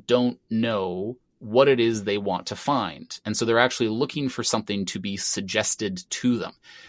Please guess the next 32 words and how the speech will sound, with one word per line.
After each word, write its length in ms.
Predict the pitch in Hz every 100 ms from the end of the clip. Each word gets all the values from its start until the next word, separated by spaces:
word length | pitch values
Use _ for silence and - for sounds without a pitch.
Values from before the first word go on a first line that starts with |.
| - - _ -
Um, 180 | 113 113
I'll 80 |
give 160 | 123 151
you 60 | 135
another 240 | 147 160
example. 540 | 107 101 90 87 64
I 40 | 87
was 120 | 110 -
speaking 360 | - 131 123 113 -
to 240 | 117 107
a, 240 | 98 92 -
a, 120 | 98 95
a 40 | 104
very 220 | 120 123
senior 280 | - 117 107
leader 360 | 101 101 98
who 140 | 95 104
has 120 | 95
a 40 |
very, 540 | 90 110 110 104 98 -
uh, 340 | 95 90 87 90 _ _ _ _
uh, 200 | 98 92 87 95
data-rich 720 | 127 123 117 98 95 90 - -
business. 420 | 95 92 85 60
They're 120 | - 98
in 60 |
the 60 | 98
manufacturing 640 | 95 95 101 98 - 107
space. 320 | - 92 98 - _ _ _ _ _ _ - 127
And 80 |
they 60 | 135
have 120 | 127